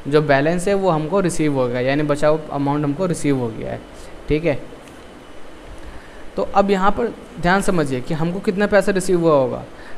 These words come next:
पाँच हज़ार में से हमको, देखो पाँच हज़ार में से चार हज़ार सात सौ पचास हमारा खर्च हो गया, यानी कि हमें receive हुआ होगा दो, दो सौ पचास रुपये, ठीक है, दो सौ पचास रुपये। तो हम यहाँ पर अब देखो जो हमने advance हमने debit करा था, अब उसको हम क्या करेंगे,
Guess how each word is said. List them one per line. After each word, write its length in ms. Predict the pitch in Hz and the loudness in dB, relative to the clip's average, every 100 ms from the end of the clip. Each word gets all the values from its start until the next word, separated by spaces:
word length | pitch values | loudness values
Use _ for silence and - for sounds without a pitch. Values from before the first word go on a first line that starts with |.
| - | 2
पाँच 180 | 147 160 | 4 6
हज़ार 200 | 175 170 | 6 4
में 120 | 180 | 4
से 100 | 180 | 0
हमको, 360 | 190 185 202 208 - - - - - - 143 | -2 0 0 -2 -6 -16 -16 -14 -14 -4 0
देखो 140 | 147 | 2
पाँच 220 | 147 143 | 4 4
हज़ार 180 | 156 165 | 6 4
में 120 | 175 190 | 4 0
से 60 | |
चार 240 | 185 160 156 | 2 4 4
हज़ार 140 | 175 | 4
सात 180 | 165 160 | 4 2
सौ 80 | 170 | 0
पचास 280 | 165 165 | -2 -2
हमारा 220 | 180 175 180 | 0 2 2
खर्च 260 | 190 185 | 2 2
हो 100 | 170 | 0
गया, 140 | 156 147 | 2 2
यानी 380 | 143 147 165 | 2 0 0
कि 180 | 175 202 | -2 -2
हमें 300 | 156 139 180 | 0 2 2
receive 340 | 180 170 170 151 | 2 0 0 2
हुआ 140 | 143 | 2
होगा 160 | 175 185 | 2 2
दो, 340 | 156 151 147 - - - - - 120 | 2 2 2 -4 -14 -14 -10 -8 0
दो 180 | 147 151 | 2 2
सौ 120 | 202 | 2
पचास 420 | 180 156 135 135 | 2 4 4 4
रुपये, 340 | 123 110 113 110 - - - | -4 -6 -8 -10 -14 -18 -8
ठीक 180 | 147 160 | -2 0
है, 120 | 165 | 0
दो 180 | 131 131 | 0 -2
सौ 240 | 127 202 240 - - - - - | 0 0 0 -4 -16 -14 -10 -4
पचास 340 | 139 139 135 139 | 0 2 2 0
रुपये। 280 | 123 123 117 - - - - | -6 -6 -8 -12 -12 -8 -4
तो 60 | 143 | 2
हम 120 | 143 | 2
यहाँ 300 | 143 160 180 | 2 2 2
पर 300 | 180 165 - - - - - - | 4 2 0 -6 -18 -16 -2 2
अब 100 | 170 | 4
देखो 200 | 180 170 | 4 2
जो 140 | 180 | 2
हमने 160 | 190 202 | 6 8
advance 440 | 190 175 202 208 | 8 6 6 4
हमने 180 | 185 202 | 2 4
debit 300 | 170 151 190 | 6 6 4
करा 200 | 180 147 | 4 4
था, 120 | 127 120 | 4 0
अब 200 | 143 156 | 0 -2
उसको 160 | - | -2
हम 80 | 190 | -2
क्या 160 | 185 175 | 2 2
करेंगे, 380 | 180 175 185 | 2 0 0